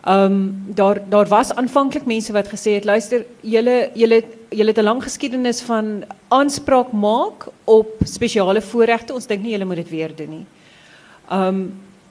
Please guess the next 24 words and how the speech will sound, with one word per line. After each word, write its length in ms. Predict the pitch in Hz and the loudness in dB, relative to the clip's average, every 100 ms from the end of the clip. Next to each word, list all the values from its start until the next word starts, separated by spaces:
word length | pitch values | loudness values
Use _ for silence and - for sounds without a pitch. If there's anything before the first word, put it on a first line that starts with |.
| _ _ _ _ - | _ _ _ _ -12
daardie 380 | 196 190 208 311 | 0 2 2 2
houding 340 | 285 233 247 285 | 2 2 0 -4
het, 220 | 269 - - | -6 -12 -8
het 200 | 208 208 | -8 -4
weggekalwer. 920 | 175 175 202 - 180 165 160 147 - - - _ _ - - | -4 -4 -10 -6 -4 -2 -4 -10 -14 -16 -20 _ _ -20 -6
Ons 220 | 226 233 | -4 -2
het 200 | 247 240 - - | -2 -6 -16 -10
die 220 | 202 214 - _ - - _ | -8 -8 -12 _ -20 -20 _
een 220 | 269 359 | 2 4
honderd 340 | 311 262 247 247 | 4 2 0 -4
persent 460 | 202 - 190 175 180 - | -10 -8 -8 -8 -12 -6
ten 220 | 254 233 | -4 -4
volle 580 | - - 339 330 320 302 | -10 -2 0 2 0 -2
s-, 300 | - - - - - | -8 -14 -16 -16 -12
steun 640 | - - 220 175 170 165 - _ | -10 -6 -4 -4 -4 -10 -20 _
van 400 | - - 214 214 - | -6 -2 0 -2 -6
ons 260 | - 240 233 | 0 0 0
Engelse 580 | - 262 262 254 240 226 | -2 0 0 -2 -4 -2
eweknie 560 | 226 208 208 202 196 - | 0 0 -2 -6 -6 -6
in 120 | 185 | -6
Suid-Afrika, 720 | 190 - 175 175 180 156 151 | -6 -2 -4 -4 -8 -4 -4
South 320 | - 175 170 | -4 -4 -4
African 560 | - 185 202 196 185 165 | -4 -6 -6 -8 -8 -6
Pen 360 | 170 151 170 | -8 -8 -12